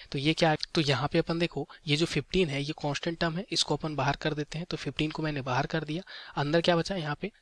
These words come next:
summation R is equal to one से लेके fifteen minus one to the power R, और यहाँ बच गया हमारा fifteen minus one यानी कि फोर्टीन सी आर माइनस वन, ठीक है, ये टर्म बचा। और नेक्स्ट हमारा था टू के पावर fifteen minus two,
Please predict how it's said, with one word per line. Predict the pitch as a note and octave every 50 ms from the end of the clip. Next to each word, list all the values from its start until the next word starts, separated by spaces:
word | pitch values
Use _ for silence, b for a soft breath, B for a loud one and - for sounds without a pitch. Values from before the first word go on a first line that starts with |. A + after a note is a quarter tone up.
| _ -
summation | - - C#3 C3+ D3+ E3 D#3+ - F3 E3 D#3 - C#3+
R | C3 C3
is | C#3 C3+ C3
equal | C3+ - C#3+ C#3 - -
to | C3+ C3+
one | C#3+ C#3+
से | - D3
लेके | C#3 C#3 C3 - C#3
fifteen | - - E3+ - - F3 B2+ B2+ B B B B B B -
minus | C#3 C3 A#2+ B2 B2 D3 D#3 - -
one | C3+ C#3 D3 - D3+
to | C#3+
the | C#3 C#3+ -
power | C#3+ C3+ C#3 C#3+ E3 F3+ E3+ D#3
R, | D3 B2 B2 C3+ - B B B B -
और | C#3 C3
यहाँ | B2+ B2+ C3+ C#3
बच | C#3 - - -
गया | D3+
हमारा | D#3 D3+ B2+ B2 C3
fifteen | - - C#3 - - D3+ D#3 D#3+ D3+
minus | D3 D3 - -
one | D3 C3
यानी | B2 B2 B2
कि | - -
फोर्टीन | - - - D3 E3 - - D#3 B2+ B2 G#2 B B B B -
सी | - - - - E3 E3+ D3+ C3 D#3 B B B B B - -
आर | C3+ C3 C3+ C#3 E3+
माइनस | E3 C#3+ A#2+ A#2+ A2+ C3 D3 - - -
वन, | B2 A2+ - - _ _ -
ठीक | D#3+ -
है, | F#3+ - _ _ -
ये | C#3 C3+
टर्म | C3+ - D3 D3
बचा। | D3 C#3+ - F3
और | F#3 - F3 C#3
नेक्स्ट | B2+ B2 B2 C#3 D3+ - - -
हमारा | C#3+ C#3 C#3 C#3+
था | C#3 - D3 -
टू | - C3+
के | - -
पावर | - - C#3 C#3+ -
fifteen | - C#3 - - F#3 G3 E3+
minus | C3 A#2+ B2 C#3+ - -
two, | - - A#2